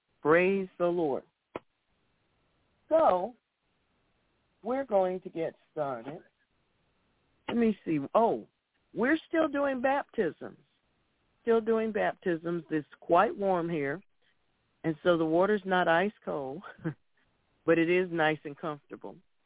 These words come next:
We're still doing baptisms, so if you care to participate in baptism, uh, please contact Brother Bill when we're live on the air in the chat room, or you may email me at G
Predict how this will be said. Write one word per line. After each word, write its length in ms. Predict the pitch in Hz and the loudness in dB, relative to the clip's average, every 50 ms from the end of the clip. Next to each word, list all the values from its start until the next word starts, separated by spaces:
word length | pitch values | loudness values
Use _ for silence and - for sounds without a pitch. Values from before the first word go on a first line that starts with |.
| _ _ _ - | _ _ _ -4
We're 140 | - 165 175 - - | -2 -2 -2 0 2
still 200 | - 185 190 196 | 4 4 4 6
doing 320 | 196 208 214 220 226 233 | 6 6 6 6 6 4
baptisms, 680 | 214 185 160 139 - - - 165 143 123 - 151 170 180 _ | 4 4 4 4 2 0 0 0 0 0 0 -2 -4 -2 _
so 120 | - 147 151 | 2 4 4
if 140 | 143 - | 2 2
you 300 | 156 160 170 180 185 196 - _ _ _ _ _ _ _ _ _ - | 0 2 2 2 2 2 -2 _ _ _ _ _ _ _ _ _ -2
care 280 | - 220 208 196 202 214 | 2 2 4 4 4 2
to 100 | 220 208 | 2 0
participate 760 | - 220 208 - - 202 185 - - 185 - 190 165 170 170 | 0 -2 -2 0 0 -2 0 -2 -4 -4 0 0 2 2 2
in 140 | 196 208 208 | 0 0 2
baptism, 840 | 180 160 147 135 127 - _ - 151 135 123 117 - 135 160 214 - _ _ _ _ _ _ _ _ _ _ _ _ | 2 2 2 2 0 -4 _ -6 -4 -4 -4 -4 -6 -8 -10 -10 -12 _ _ _ _ _ _ _ _ _ _ _ _
uh, 160 | - 143 147 139 | 2 4 4 4
please 340 | - - 196 190 202 202 - - | 2 2 2 2 2 0 -2 -4
contact 600 | - 185 180 185 185 190 - 196 170 175 - - | -2 0 0 0 -2 -2 -2 -2 -2 -2 -2 -4
Brother 260 | - 160 156 151 151 147 | -2 -2 -2 0 -2 -4
Bill 420 | 147 156 165 165 165 180 214 254 - _ _ _ _ _ _ _ - | -2 0 2 2 2 0 -2 -4 -8 _ _ _ _ _ _ _ -2
when 180 | - 160 165 | 2 4 4
we're 180 | 156 160 156 151 | 6 6 6 6
live 320 | 151 151 147 151 156 156 | 6 4 4 4 2 2
on 160 | 156 151 151 147 | 0 -2 -2 -2
the 160 | 143 143 143 | -2 -2 -2
air 220 | 143 147 147 147 | 0 0 0 -2
in 100 | 143 139 | -2 -4
the 100 | 131 131 - | -6 -8 -4
chat 240 | - 165 156 160 - - | -2 0 0 0 0 -2
room, 280 | - 185 202 262 320 - _ _ _ _ _ _ _ _ _ _ _ _ _ _ _ - | -4 -4 -2 -4 -6 -10 _ _ _ _ _ _ _ _ _ _ _ _ _ _ _ 2
or 220 | 143 156 160 160 | 2 4 4 2
you 260 | 165 165 165 165 170 | 0 -2 -2 -2 -2
may 440 | 170 165 156 147 147 147 143 139 - _ - | -2 -2 -2 -2 -2 -4 -4 -6 -8 _ -4
email 480 | 165 190 190 185 165 156 151 143 143 139 | -2 -2 0 0 0 2 2 0 0 0
me 400 | 143 156 170 175 196 233 302 349 - _ _ _ _ _ _ _ _ _ _ _ _ _ | 0 0 0 0 0 -2 -2 -6 -10 _ _ _ _ _ _ _ _ _ _ _ _ _
at 260 | - 151 151 127 - 143 | 2 4 4 4 2 -2
G 560 | 143 131 170 196 208 208 220 233 269 302 311 | -4 0 2 2 4 4 2 0 -2 -4 -6